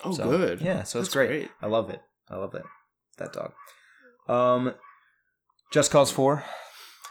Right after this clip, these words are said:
Speaker 2: is
Speaker 1: Got it.
Speaker 2: also,
Speaker 1: On the
Speaker 2: uh,
Speaker 1: leaky
Speaker 2: kind of
Speaker 1: ship.
Speaker 2: been leaked
Speaker 1: Yeah.
Speaker 2: out as well. Um, I don't know if that would also be Avalanche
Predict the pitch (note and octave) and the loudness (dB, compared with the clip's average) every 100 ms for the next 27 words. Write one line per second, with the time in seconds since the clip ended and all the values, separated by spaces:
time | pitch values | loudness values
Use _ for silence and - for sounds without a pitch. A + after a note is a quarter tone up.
0 | - A#2+ A#2+ B2 B2+ C3 B2 B2 B2 B2+ | -8 4 8 8 8 4 4 2 2 4
1 | B2 B2+ B2 C3 C3+ D3 C3 C3 C#3 - | 6 6 6 4 6 6 4 2 2 -2
2 | - - B2+ A#2+ B2+ C3+ - - A#2 A#2 | -6 -6 -2 0 0 -2 -6 -10 -8 -2
3 | A#2+ C3 C#3 - - A2 G#2 G2 F#2+ F#2 | 0 -2 -4 -14 -6 -4 -2 -6 -10 -16
4 | _ - - - G2+ - G#2 G#2+ A#2 A#2 | _ -20 -18 -8 -8 -4 -2 -2 -2 -4
5 | A2 A2+ A2 G#2+ G#2+ G#2+ A#2+ A2+ A#2+ A2 | -2 -2 0 0 0 0 -2 -4 -4 -4
6 | - G2 A#2+ D#3 F3+ - | -4 -4 -2 -4 -6 -10